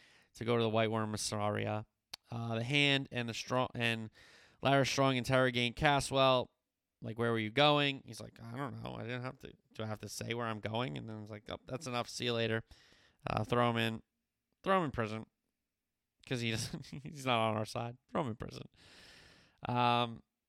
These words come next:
so Alicent, we see a scene with her at the king's body one last time, and it is to remind us that she is human. She does care about her family and children, and she is a part of this game that maybe she didn't, you know,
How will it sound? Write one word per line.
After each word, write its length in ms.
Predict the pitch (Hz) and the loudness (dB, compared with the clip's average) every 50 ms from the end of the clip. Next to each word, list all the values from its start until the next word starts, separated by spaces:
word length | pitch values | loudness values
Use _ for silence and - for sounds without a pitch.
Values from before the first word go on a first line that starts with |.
| _ _ _ _ _ _ _ _ _ _ _ _ _ _ _ _ _ _ _ _ _ _ _ _ _ _ _ _ | _ _ _ _ _ _ _ _ _ _ _ _ _ _ _ _ _ _ _ _ _ _ _ _ _ _ _ _
so 180 | - - 139 123 | -12 -8 -6 -2
Alicent, 600 | 123 135 135 135 131 123 120 131 131 110 - - | 2 4 4 6 4 4 2 0 -2 -2 -4 -6
we 220 | 117 123 120 117 | -6 -4 -4 -4
see 300 | - - 127 127 123 120 | -4 -2 -2 0 0 2
a 120 | 120 117 | 0 0
scene 340 | 107 - - 127 127 123 120 | -2 -4 -2 -2 0 0 0
with 140 | 117 113 - | -2 -2 0
her 340 | 127 123 120 120 120 123 85 | 2 2 4 4 4 4 2
at 140 | 95 120 - | 0 -2 -2
the 60 | - | -2
king's 240 | - 123 117 107 - | -2 -2 -2 -2 -4
body 300 | - 123 120 120 120 120 | -4 -2 0 2 2 2
one 160 | 120 120 123 | 0 -2 0
last 260 | 123 120 120 - - | 0 0 0 0 0
time, 240 | 151 147 151 156 156 | 0 0 0 0 -2
and 120 | - 175 | -4 -4
it 140 | 196 202 170 | -4 -4 -4
is 300 | 156 208 214 214 185 - | -2 0 0 0 0 0
to 100 | - 196 | -2 0
remind 340 | 190 175 165 156 156 156 160 | 0 0 2 2 2 2 0
us 100 | 156 - | 0 0
that 160 | - 139 139 | -2 -2 -2
she 180 | - - 143 160 | -2 -4 -4 -4
is 260 | 107 120 156 139 123 | -4 -4 -4 -4 -4
human. 240 | 139 147 147 147 139 | -4 -4 -4 -4 -4
She 160 | - - 139 | -6 -6 -2
does 240 | 127 139 143 139 - | 2 2 2 2 0
care 240 | - 139 131 131 131 | 0 0 2 2 2
about 380 | 123 123 123 123 123 - - _ _ _ _ _ _ _ _ _ _ | 2 2 2 2 2 0 -2 _ _ _ _ _ _ _ _ _ _
her 160 | - 135 135 | 0 0 0
family 520 | 127 - 131 127 131 131 131 131 131 127 123 | 2 2 0 2 2 2 0 0 0 0 0
and 160 | 123 120 113 | 0 -2 -4
children, 400 | - 127 123 127 117 120 120 120 | -2 -2 0 0 0 -2 -4 -4
and 120 | 123 117 | -4 -6
she 120 | - - 95 | -6 -8 -6
is 180 | 95 127 120 | -6 -6 -6
a 40 | 127 | -6
part 220 | 120 131 127 127 | -4 -4 -2 -2
of 60 | 123 117 | -2 -4
this 120 | 113 110 | -6 -8
game 280 | - - 120 117 120 117 | -8 -6 -4 -4 -4 -4
that 120 | 117 117 | -6 -4
maybe 220 | 120 120 117 120 | -4 -6 -4 -6
she 160 | 113 - - 113 | -8 -10 -10 -10
didn't, 280 | 117 120 113 - - _ _ _ _ | -8 -10 -10 -10 -14 _ _ _ _
you 140 | - 117 113 | -12 -10 -10
know, 200 | 110 107 107 | -10 -10 -12